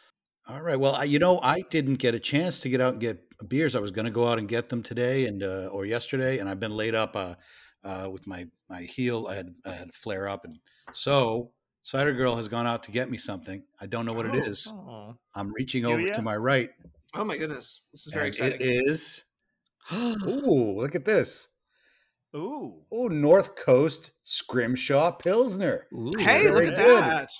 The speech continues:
Speaker 2: Oh my
Speaker 1: From
Speaker 2: goodness.
Speaker 1: the state of California, North Coast, real nice. They make, uh, uh, the, uh,
Speaker 4: Old
Speaker 1: uh,
Speaker 4: Rasputin.
Speaker 1: do they make Old Rasputin?
Speaker 4: They did. I
Speaker 3: Wow.
Speaker 4: just picked up a four pack today.
Speaker 1: There you go. So this is, I think I've had this Pilsner before, but not for a long time.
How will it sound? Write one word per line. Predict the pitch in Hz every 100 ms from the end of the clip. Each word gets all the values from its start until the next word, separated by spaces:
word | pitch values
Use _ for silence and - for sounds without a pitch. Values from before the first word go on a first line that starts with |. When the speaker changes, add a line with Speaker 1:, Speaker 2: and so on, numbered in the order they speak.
| _
Speaker 2:
Oh | 139 208
my | 202
Speaker 1:
From | 143
Speaker 2:
goodness. | 139 135 -
Speaker 1:
the |
state | 165 165
of | 160
California, | - 156 160 - 160 175 202 247 - _ _ _ _ _ _ 117
North | 147 147
Coast, | - 165 202 143
real | 156
nice. | 151 165
They | 170
make, | 156 151 156
uh, |
uh, | 147 143 143 143 143 135 131 135
the, | 127 131 131
uh, | 131 127 123 - _ _ _ _ _ _ _ _ -
Speaker 4:
Old | 120
Speaker 1:
uh, | 117 110 110
Speaker 4:
Rasputin. | 139 - 151 156 131 _ _ _
Speaker 1:
do | -
they | 160
make | 180 196
Old | 185
Rasputin? | 202 - 226 220 - - - -
Speaker 4:
They | 127
did. | 156
I | 135
Speaker 3:
Wow. | 110
Speaker 4:
just | -
picked | 139 131
up | 120
a |
four | _ 123
pack | - 98 -
today. | - 117
Speaker 1:
There | 127
you |
go. | 127 160 - - - - - - - - -
So | - 117
this | 117 131
is, | 123
I | 120 147
think | - 180 233
I've | 214
had | 190 151
this | 135
Pilsner | 175 151 135
before, | 123 - 190
but | 127
not | 151 165
for | 151
a |
long | 127 120
time. | 120 147 110